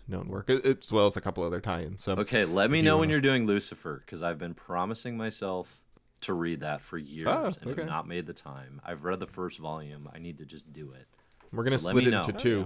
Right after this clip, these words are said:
Speaker 1: so, you know, you can join us for either one.
Speaker 2: Oh, I'm not, I don't even, I mean, thank you for the invite. I don't know if I'll even wanna join. I just, I wanna sit down and
Speaker 1: Oh,
Speaker 2: read
Speaker 1: you just
Speaker 2: that.
Speaker 1: wanna read along? Okay. You're just
Speaker 2: Yeah.
Speaker 1: a, you're just a fan of the show. Yeah,
Speaker 2: Just
Speaker 1: I
Speaker 2: a
Speaker 1: gotcha.
Speaker 2: fan of it. As a fan of Extra Issues, I wanna play along.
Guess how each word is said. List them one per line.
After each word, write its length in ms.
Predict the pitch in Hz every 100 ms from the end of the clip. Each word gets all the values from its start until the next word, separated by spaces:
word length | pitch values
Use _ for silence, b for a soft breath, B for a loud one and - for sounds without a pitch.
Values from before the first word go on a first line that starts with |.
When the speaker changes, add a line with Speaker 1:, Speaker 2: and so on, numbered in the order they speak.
| 98 -
Speaker 1:
so, 340 | 98 92 92 -
you 100 | 95
know, 140 | 92 98
you 80 | 95
can 200 | 95 95
join 220 | 95 95
us 120 | 95
for 240 | - 98 98 -
either 220 | 95 95 98
one. 120 | 101
Speaker 2:
Oh, 60 | 104
I'm 160 | 113
not, 160 | 123 107
I 60 |
don't 140 | 139 143
even, 240 | 120 110
I 80 | 107
mean, 160 | 107 95
thank 260 | 135 139
you 140 | - 65
for 140 | -
the 120 | 82
invite. 300 | 104 82 67 76
I 80 |
don't 120 | 87 90
know 100 | 92
if 100 | 87
I'll 140 | 92
even 140 | 101
wanna 180 | 101 110
join. 300 | 110 131 85
I 100 | 69
just, 180 | 78 76 -
I 100 | 80
wanna 280 | 82 90 85 113
sit 200 | - 110
down 120 | 101
and 100 | 92
Speaker 1:
Oh, 60 | 131
Speaker 2:
read 60 | 131
Speaker 1:
you 40 |
just 120 | 147
Speaker 2:
that. 60 | 139
Speaker 1:
wanna 100 | 113
read 160 | 107
along? 300 | 110 117 107 113
Okay. 180 | - - _
You're 140 | 131
just 160 | 120 -
Speaker 2:
Yeah. 120 | 95 -
Speaker 1:
a, 40 |
you're 100 | 110
just 120 | 104
a 40 | 90
fan 340 | - 101 98
of 60 | 92
the 60 | 87
show. 320 | - 107 107 -
Yeah, 100 | 95
Speaker 2:
Just 180 | 98 -
Speaker 1:
I 40 |
Speaker 2:
a 40 | -
Speaker 1:
gotcha. 140 | -
Speaker 2:
fan 260 | 123 131 156
of 80 |
it. 80 | 156
As 160 | 123 104
a 40 |
fan 300 | - 127 143
of 60 | 135
Extra 260 | 135 -
Issues, 220 | 80 80 76
I 40 |
wanna 140 | 78
play 180 | 76 85
along. 200 | 71 -